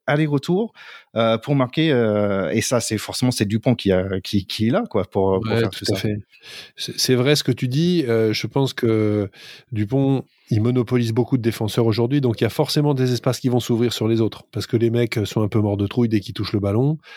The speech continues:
Speaker 2: euh, et il y a toujours un plan anti-Dupont, parce que s'il y a pas de plan anti-Dupont, il y a essai de Dupont, en fait.
Speaker 1: <laughs>
Speaker 2: Donc, euh, même quand il sera pas bon, il va ouvrir des portes pour les autres dans des espaces qui seront pas les siens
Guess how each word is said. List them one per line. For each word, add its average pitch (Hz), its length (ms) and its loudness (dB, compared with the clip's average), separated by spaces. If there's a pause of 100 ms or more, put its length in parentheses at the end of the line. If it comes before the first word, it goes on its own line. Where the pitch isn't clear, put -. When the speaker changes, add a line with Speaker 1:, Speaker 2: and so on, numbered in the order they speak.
(320)
Speaker 2:
euh, 101 420 0
et 107 60 0
il 107 80 2
y 110 80 2
a 104 40 -2
toujours 127 300 0
un 120 100 2
plan 117 200 0
anti-Dupont, 117 580 0
parce - 160 -4
que - 80 -2
s'il 110 160 0
y - 20 4
a 107 40 0
pas 110 120 2
de - 60 -10
plan 113 140 0
anti-Dupont, 104 420 0
il 123 80 2
y - 20 6
a 107 60 4
essai 110 220 2
de 98 40 -8
Dupont, 110 200 2
en 107 60 2
fait. 104 180 0 (160)
Speaker 1:
<laughs> 113 160 -2
Speaker 2:
Donc, 113 280 0 (140)
euh, 104 300 2 (520)
même 143 280 0
quand 139 180 0
il 139 80 2
sera - 160 0
pas 120 140 0
bon, 156 280 0 (460)
il 127 140 0
va 123 140 2
ouvrir 127 300 2
des 131 100 0
portes - 420 -4 (160)
pour 123 180 2
les 113 160 2
autres 139 400 -2
dans 117 160 2
des 113 220 0
espaces 131 320 0
qui 117 120 -2
seront 107 220 0
pas 117 160 0
les 107 120 2
siens 143 360 0